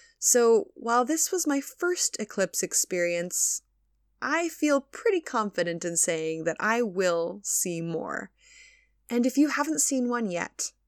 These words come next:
I encourage you to try to do so, because it will change you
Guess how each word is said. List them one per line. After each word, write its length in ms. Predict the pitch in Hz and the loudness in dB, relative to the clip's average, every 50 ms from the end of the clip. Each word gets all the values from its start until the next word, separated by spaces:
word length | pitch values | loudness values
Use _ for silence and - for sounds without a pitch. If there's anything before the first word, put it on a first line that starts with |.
| _ _ _ _ - | _ _ _ _ -2
I 100 | 233 247 | 0 2
encourage 500 | 254 254 - - - 285 285 285 247 262 | 2 0 0 -2 -2 0 0 2 2 2
you 80 | 277 | 0
to 100 | 269 277 | 0 0
try 260 | - - - 254 247 | -4 -2 -2 -2 0
to 100 | 240 247 | 0 -2
do 180 | 226 247 247 269 | -2 -2 -4 -2
so, 400 | - - - - 69 - - 202 _ _ _ _ _ _ _ _ _ _ _ _ _ _ _ | 0 0 0 -2 -4 -6 -8 -10 _ _ _ _ _ _ _ _ _ _ _ _ _ _ _
because 340 | - 214 - 226 226 208 240 | -8 -4 2 2 4 4 4
it 100 | - - | 2 2
will 600 | 202 190 220 226 220 220 220 214 214 220 214 208 _ _ _ _ | 0 2 2 4 4 4 2 0 -2 -4 -10 -16 _ _ _ _
change 400 | - - 208 190 190 185 170 - | -8 -6 -6 -4 -4 -4 -4 -4
you 320 | - - - - - 185 | -6 -6 -6 -8 -10 -14